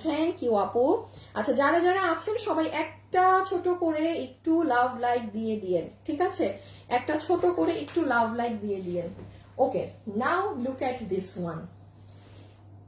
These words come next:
এটা ভাই আরেকটা জিনিস, এই যে কি সুন্দর লাগে আপু, কি পরিমাণ যে ঘের এটায়।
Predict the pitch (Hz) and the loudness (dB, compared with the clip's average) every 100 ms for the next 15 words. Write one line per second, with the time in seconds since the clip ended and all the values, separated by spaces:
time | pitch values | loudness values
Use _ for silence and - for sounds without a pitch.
0 | - - 320 - 370 359 320 330 269 233 | -10 -2 0 4 4 4 0 0 0 -2
1 | 254 - 220 208 175 165 160 - - - | -4 0 0 0 -6 -8 -10 -12 -14 -16
2 | - - - - - - 269 330 - 311 | -20 -20 -20 -20 -10 0 2 2 -6 -2
3 | 403 453 - 381 392 381 392 381 349 339 | 0 0 0 2 2 2 2 2 0 0
4 | 349 359 - 330 - 320 330 359 359 349 | 0 -2 -2 -4 -2 -2 2 2 4 2
5 | 349 330 294 320 220 196 214 277 359 370 | 0 -2 -2 -4 -6 -6 -6 0 2 2
6 | 370 349 220 160 | 2 0 -2 -4